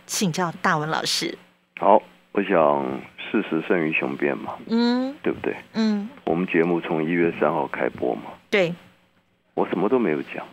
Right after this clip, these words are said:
Speaker 1: 嗯。
Speaker 2: 我就带你操作台积电嘛。
Speaker 1: 对。
Speaker 2: 短短一个多月的时间，两趟价差，是不是九十块？
Speaker 1: 对。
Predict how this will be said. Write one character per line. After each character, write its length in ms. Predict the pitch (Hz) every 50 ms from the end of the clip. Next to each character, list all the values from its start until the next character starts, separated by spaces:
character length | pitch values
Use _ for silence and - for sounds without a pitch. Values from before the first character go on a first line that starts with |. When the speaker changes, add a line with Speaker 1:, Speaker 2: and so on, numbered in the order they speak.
| - - _ _ _ _
Speaker 1:
嗯。 100 | 190 214
Speaker 2:
我 80 | 226
就 80 | 175 175
带 140 | - - 135
你 140 | 120 90 78
操 240 | - - - 101 101
作 240 | 104 98 87 80 - - -
台 160 | - 78 78
积 120 | 85 87
电 180 | 87 110 90 -
嘛。 80 | - - - - _ _ _
Speaker 1:
对。 240 | 208 190 175 165 180 - - - - _ _ _ _ _ _ _ _ _ _ _ _ _ _ _ _ _ _ _ _ _ _ _ _ _ _ _ _
Speaker 2:
短 200 | - 95 107 113
短 260 | 110 92 80 - -
一 80 | - 98
个 120 | 95 90
多 180 | - 98 90 90
月 160 | 90 85 80
的 60 | 78 - -
时 100 | 71 -
间， 240 | - 71 71 71 73 -
两 240 | - 82 71 62 64
趟 280 | - - 110 95 78 - - - -
价 160 | 107 80 71
差， 320 | - - - 71 67 65 - - - _ _ _ _ _ _ _ _ _ _ _ _ _ _ _ _ _ _ _ _ _ _ _ _ -
是 80 | - -
不 60 | 202
是 40 | 185
九 160 | - - - 104
十 100 | - -
块？ 320 | - - - - - - - _ _ _ _
Speaker 1:
对。 320 | 277 285 269 240 185 -